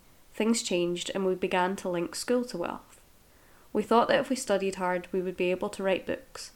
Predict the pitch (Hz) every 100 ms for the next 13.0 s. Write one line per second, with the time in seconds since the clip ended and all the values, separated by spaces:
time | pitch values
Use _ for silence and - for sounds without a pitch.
0 | - - - 202 - 175 196 - 190 180
1 | 165 185 180 165 - - - - - -
2 | - - - 202 208 208 254 - - 214
3 | 208 208 202 196 202 196 - 185 185 -
4 | 180 180 180 - 185 180 185 - 180 175
5 | - - 175 - - - - - - -
6 | - 190 208 - 190 185 - 196 196 190
7 | 190 196 185 180 175 - 175 185 - 180
8 | 175 175 165 170 170 - - - - -
9 | - - - - 240 262 - 254 240 220
10 | - 233 233 165 - - - - - 180
11 | 175 175 175 175 165 170 - - - 190
12 | 180 - 196 190 185 170 165 - 165 180